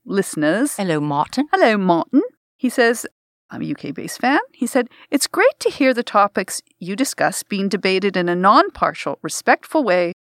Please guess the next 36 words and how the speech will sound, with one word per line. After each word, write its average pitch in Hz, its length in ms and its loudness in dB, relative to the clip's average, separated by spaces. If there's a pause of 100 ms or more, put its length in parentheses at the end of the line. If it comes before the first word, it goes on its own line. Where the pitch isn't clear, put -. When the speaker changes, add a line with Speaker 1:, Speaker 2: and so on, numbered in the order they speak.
Speaker 1:
without 170 340 2
any 320 240 4
of 254 80 0
the 262 80 0
usual 233 400 -2
venom 170 440 2
that - 180 -8
seems 208 400 -8
to 196 100 -6
surround 165 480 0
most 185 280 -4
debate 165 300 -2
on 160 100 2
these 151 300 -4
issues." - 480 -10 (420)
Yes, 190 260 -4
we 226 140 -8
try 226 280 2
to - 140 -8
be 196 320 -8 (160)
venom-free, 190 1200 0
Martin. 160 500 0
Speaker 2:
Venom-free. 151 220 -6
Speaker 1:
Venom-free. 165 960 -2 (520)
He 277 120 4
said, 269 240 4 (200)
"I 233 80 2
heard 453 340 2
Danielle, 214 640 2
I 165 120 0
think, - 560 -2
saying 185 260 -4
she 185 140 -8
didn't 185 220 -2
believe 175 300 -2
in 165 160 -2